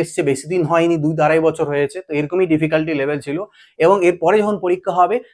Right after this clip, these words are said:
এরকমই বা এর ধারের কাছেই থাকবে, খুব বেশি কঠিন থাকবে না। তো প্রিভিয়াস ইয়ার প্র্যাকটিস করা খুবই ইম্পর্টেন্ট।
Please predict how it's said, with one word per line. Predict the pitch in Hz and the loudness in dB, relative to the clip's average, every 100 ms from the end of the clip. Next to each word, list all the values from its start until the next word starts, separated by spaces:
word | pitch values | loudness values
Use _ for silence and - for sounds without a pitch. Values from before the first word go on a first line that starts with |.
| _ _ | _ _
এরকমই | 180 226 240 240 247 | 4 6 6 6 6
বা | 240 | 2
এর | 185 | 2
ধারের | 143 170 | 2 0
কাছেই | 180 175 202 | 0 0 0
থাকবে, | - 165 185 190 | 0 0 -2 0
খুব | 175 | -2
বেশি | 165 180 147 | -2 -6 -6
কঠিন | 139 160 | -2 -2
থাকবে | 147 123 113 | 0 -2 -2
না। | 113 | -8
তো | - | -10
প্রিভিয়াস | 147 147 185 185 | -6 2 4 4
ইয়ার | 196 185 | 2 0
প্র্যাকটিস | 170 - 180 | 0 -4 -8
করা | 185 180 | -6 -6
খুবই | - 139 | -2 0
ইম্পর্টেন্ট। | 165 160 165 185 | 0 0 -2 -2